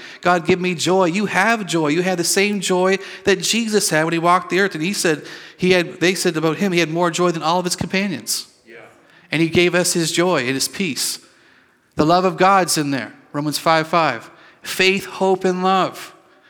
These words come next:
Speaker 1: The fruit of the Spirit, gifts of the Spirit. There's healing in there, provision in there, and everything you need for life and godliness is already in your spirit right now if you're born again in Christ,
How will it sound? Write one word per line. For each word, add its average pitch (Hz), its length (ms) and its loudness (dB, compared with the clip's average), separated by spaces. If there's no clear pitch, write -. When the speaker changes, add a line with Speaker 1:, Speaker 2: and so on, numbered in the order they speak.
Speaker 1:
The 147 80 -8
fruit 202 260 0
of 185 60 0
the 185 60 2
Spirit, 190 600 0
gifts 190 260 2
of - 40 -4
the 175 100 0
Spirit. 139 460 -2
There's 170 240 2
healing 196 460 2
in 160 160 0
there, 135 160 -2
provision 190 500 2
in 165 140 0
there, 147 260 0
and 147 140 0
everything 180 500 2
you 180 160 0
need 180 380 0
for 160 160 0
life 165 440 0
and 151 160 -4
godliness 151 440 0
is 151 160 -4
already 170 680 2
in 165 120 0
your 160 220 0
spirit 160 500 0
right 151 220 2
now 156 280 2
if 135 100 -4
you're 156 100 0
born 160 280 0
again 151 180 0
in 147 80 -2
Christ, 135 460 -4